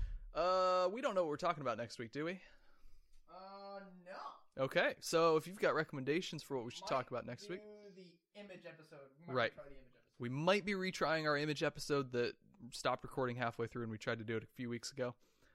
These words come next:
Speaker 1: Um, but if we don't do that, and if you got suggestions for our episode topics we should do, hit us up on Facebook, where we're Just Us Losers. You can also find us on Twitter at Just Us Losers Pod and Instagram at that very same handle. Why do you have a dryer sheet in your pocket?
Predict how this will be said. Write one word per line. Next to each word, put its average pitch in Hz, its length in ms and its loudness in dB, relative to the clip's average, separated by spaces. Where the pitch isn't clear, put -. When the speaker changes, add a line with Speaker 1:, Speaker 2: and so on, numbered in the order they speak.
Speaker 1:
Um, 117 460 0
but 135 260 6
if 143 180 0
we 143 80 2
don't 208 160 4
do 180 100 2
that, 190 160 10
and 151 100 -2
if 135 60 -4
you 143 60 -2
got 151 280 4
suggestions 151 560 0
for 139 160 -2
our 131 160 0
episode - 280 -4
topics 131 340 -2
we 120 80 -4
should 117 160 -8
do, 180 220 -2
hit 170 160 4
us 151 100 2
up 151 180 6
on 135 360 2
Facebook, 302 440 2
where 123 200 4
we're 123 300 2
Just - 340 0
Us 131 160 0
Losers. 156 400 -2
You 143 40 -14
can 147 100 -4
also 123 120 -4
find 127 160 0
us 120 120 -4
on 117 100 -2
Twitter 208 320 2
at 143 140 0
Just - 300 -4
Us - 60 -16
Losers 127 200 -10
Pod 175 260 0
and 120 140 -6
Instagram 160 420 -4
at 156 60 -6
that 107 120 -2
very 123 160 0
same 117 200 -6
handle. 151 200 -6
Why 214 100 -10
do - 40 -18
you - 140 -20
have - 20 -18
a - 20 -16
dryer 254 220 -6
sheet - 200 -10
in - 40 -14
your 208 80 -8
pocket? 233 380 -6